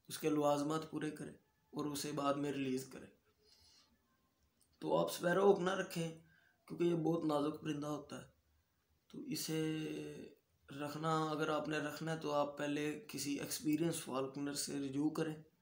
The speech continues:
आप उसके साथ रहें, सीखें इस चीज़ को, फिर आप ये बर्ड रखें।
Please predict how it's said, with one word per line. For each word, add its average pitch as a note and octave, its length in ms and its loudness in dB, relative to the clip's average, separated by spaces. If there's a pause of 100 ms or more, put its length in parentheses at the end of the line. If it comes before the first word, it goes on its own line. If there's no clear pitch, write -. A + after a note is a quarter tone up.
(360)
आप C#3+ 200 0
उसके D3+ 220 -4
साथ C#3 320 -2
रहें, D3 440 -6
सीखें D#3 420 -2
इस D#3+ 180 -2
चीज़ C#3 220 -6
को, - 240 -12 (320)
फिर D#3+ 160 2
आप D3 180 4
ये C3+ 80 0
बर्ड B2+ 300 -4
रखें। B2 400 -14